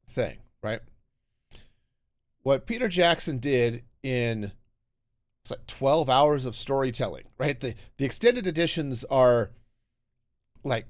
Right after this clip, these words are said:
five, I don't know, almost five hours each. So you're pushing twelve or fifteen hours of, of movie. It's, it's long. I've watched, I've done that marathon. It's actually really fun,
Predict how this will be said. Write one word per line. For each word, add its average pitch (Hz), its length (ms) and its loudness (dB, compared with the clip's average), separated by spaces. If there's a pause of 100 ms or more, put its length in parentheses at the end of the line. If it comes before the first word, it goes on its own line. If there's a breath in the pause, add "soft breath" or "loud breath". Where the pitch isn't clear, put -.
(1500)
five, - 760 -10 (400)
I 127 80 -12
don't 180 140 -8
know, 104 120 -4
almost 120 300 -6
five 127 260 0
hours 139 260 2
each. 180 180 -4
So - 100 -6
you're 117 140 -4
pushing 151 480 -2 (960)
twelve 147 420 4
or 127 80 -4
fifteen 151 400 -6
hours 151 340 -2
of, 107 160 -10
of 104 200 -6
movie. 139 480 -4
It's, - 460 -2 (240)
it's 139 200 -4
long. 123 380 0 (180)
I've 127 220 -6
watched, 175 380 4
I've 131 120 -2
done 180 180 6
that 143 160 -2
marathon. 131 460 -6
It's 127 140 -8
actually 147 300 0
really 120 160 0
fun, 160 340 2